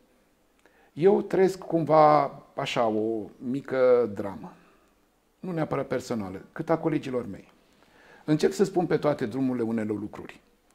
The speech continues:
Opt sute unu copii are Colegiul Național Petru Rareș. Anul trecut, la Olimpiade Naționale,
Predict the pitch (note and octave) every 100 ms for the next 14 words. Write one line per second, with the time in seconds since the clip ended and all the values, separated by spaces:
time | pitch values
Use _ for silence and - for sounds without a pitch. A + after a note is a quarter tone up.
0 | _ _ _ _ _ _ _ _ _ _
1 | _ _ _ _ _ E3 - F3+ E3 D3+
2 | D3+ A#2+ G#2+ G#2+ C3+ C3+ B2 A2 A#2+ A#2
3 | A#2 A2+ A2+ A2+ G#2+ A2+ A2 G2 F2 -
4 | - E3+ G#3 - C#3 - G#2 - B2+ B2
5 | A#2+ D3+ D#3+ C#3 B2 F#3 F#3+ E3+ C3+ G#2
6 | F2+ -